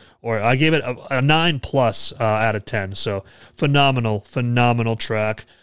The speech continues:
But let's also talk about the new "Left to Suffer" song, D N R, which features Will Ramos and Ricky Hoover. This song was just absolutely insanely heavy,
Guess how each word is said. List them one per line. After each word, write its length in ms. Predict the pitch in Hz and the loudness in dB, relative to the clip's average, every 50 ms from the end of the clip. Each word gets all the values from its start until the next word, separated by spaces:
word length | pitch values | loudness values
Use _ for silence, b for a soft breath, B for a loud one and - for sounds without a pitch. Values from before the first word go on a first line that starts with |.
| b b b b _ | b b b b _
But 100 | 156 156 | -2 0
let's 140 | 160 151 - | 0 2 2
also 200 | 160 143 151 139 | 0 0 0 0
talk 240 | - 160 147 139 | 2 2 2 2
about 360 | 147 135 135 135 135 131 - 131 | 2 2 2 4 2 2 -2 -4
the 100 | 131 123 | -4 -2
new 280 | 123 131 131 131 131 127 | 0 2 2 2 2 2
"Left 360 | - 120 120 123 123 120 - - | 2 2 2 2 2 0 -2 -4
to 100 | - - | -4 -2
Suffer" 460 | - - - 151 156 165 - 151 131 | 0 0 2 2 2 2 2 0 0
song, 600 | - - - - 117 113 110 107 107 107 107 104 B B B B B B - 127 | 0 0 0 2 2 2 4 2 2 0 -2 -4 B B B B B B -6 -2
D 200 | 120 131 135 131 | 0 2 4 4
N 140 | 123 123 123 | 4 4 4
R, 180 | 123 127 120 | 4 4 4
which 180 | 117 113 110 - | 2 0 0 -2
features 300 | 123 113 117 113 107 104 | -4 -4 -4 -4 -4 -2
Will 240 | 101 113 120 120 120 | 0 2 2 4 4
Ramos 400 | 120 113 113 117 117 117 - - | 2 2 2 0 0 -2 -2 -4
and 140 | 107 107 | -2 -2
Ricky 240 | 113 117 - - 113 | -2 -2 -2 -2 -2
Hoover. 500 | 107 107 113 113 113 110 113 113 110 110 B B B B B B B B B _ | 0 0 2 2 2 4 4 2 2 0 B B B B B B B B B _
This 180 | - 175 165 - | -2 0 0 2
song 240 | - 165 156 151 139 | 2 2 2 2 0
was 100 | 131 120 | 0 -2
just 160 | 127 113 - | -2 0 0
absolutely 520 | 127 123 123 120 117 - 120 113 107 101 | 0 0 0 0 -2 -4 -4 -4 -4 -4
insanely 520 | 98 101 - - - 120 120 117 113 110 107 | -4 -6 -4 -2 0 0 0 0 -2 -2 0
heavy, 480 | 107 120 127 131 131 131 131 123 B | 2 2 4 4 4 4 2 2 B